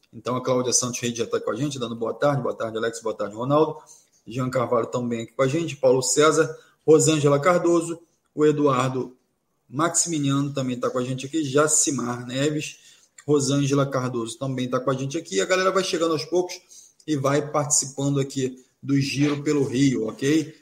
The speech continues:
Então, fico contando com vocês aí. Então, a galera que vai chegando já vai dando like lá pra gente, é, já vai compartilhando, mandando suas perguntas aqui, que a gente vai tá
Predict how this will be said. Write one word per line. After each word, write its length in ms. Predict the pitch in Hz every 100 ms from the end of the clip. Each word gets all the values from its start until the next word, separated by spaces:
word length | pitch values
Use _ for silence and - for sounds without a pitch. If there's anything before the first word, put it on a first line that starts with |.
| _
Então, 220 | - 131
fico 260 | - 135 -
contando 340 | 123 120 131
com 120 | 127
vocês 340 | 127 117 127 117
aí. 140 | 123
Então, 220 | 143 135
a 20 | 127
galera 200 | 120 120
que 100 | 127
vai 120 | 131
chegando 380 | 151 139 143 143
já 100 | 127
vai 180 | 135
dando 280 | 135 139 135
like 280 | 123 127 127
lá 140 | 120
pra 160 | 120 120
gente, 500 | 123 160 151 156 - _ _ _ -
é, 380 | 127 127 127
já 140 | 120 117
vai 220 | 127 139
compartilhando, 560 | 143 135 131 - 131 127
mandando 220 | 123 123
suas 200 | 131 123
perguntas 380 | 139 123 127 131
aqui, 240 | 127 135
que 80 | 135
a 40 |
gente 180 | 135 135
vai 160 | 127 120
tá 260 | 131 131